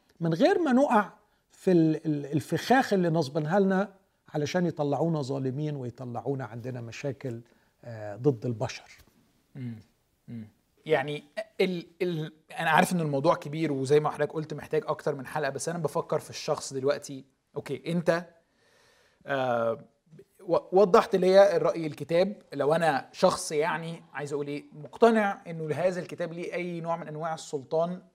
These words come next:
Speaker 2: أوكي، آم، الموضوع صعب، آه، م-، م-، و-، و-، ويعني بيطلب مني التضحية بشيء كبير قوي أنت نفسك ما ضحيتش بيه،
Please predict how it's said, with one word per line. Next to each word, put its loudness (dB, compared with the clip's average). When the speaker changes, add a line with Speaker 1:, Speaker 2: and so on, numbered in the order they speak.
Speaker 2:
أوكي، -10
آم، -8
الموضوع -2
صعب، -2
آه، -12
م-، -18
م-، -18
و-، -20
و-، -18
ويعني -20
بيطلب -4
مني -10
التضحية 0
بشيء -2
كبير -8
قوي 0
أنت -2
نفسك -6
ما -10
ضحيتش -8
بيه، -14